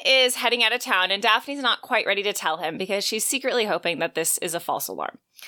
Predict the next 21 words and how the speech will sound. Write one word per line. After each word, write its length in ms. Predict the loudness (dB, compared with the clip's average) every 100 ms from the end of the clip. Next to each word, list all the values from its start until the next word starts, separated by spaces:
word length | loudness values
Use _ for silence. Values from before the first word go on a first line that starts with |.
| -18 -16 -16 -16 -18 -8 0
And 400 | 4 4 4 2
so 80 | -2
he 180 | 0 2
heads, 400 | 0 -2 -4 2
Simon 300 | 2 0 -2
heads 200 | -2 2
out 140 | 0
of 80 | -2
town, 460 | -4 -4 -2 -2 0
and 380 | 2 4 2 0 -4 -2
at 160 | 0
the 40 | 0
same 260 | 0 0 -2
time, 420 | 0 2 4 2
Colin 480 | -2 2 4 4 4
and 160 | 2
Penelope 760 | 0 2 2 2 0 -2 -2 -4
come 340 | -2 -2 -2 -2
for 160 | 0
a 60 | 2
visit. 360 | 0 0 -2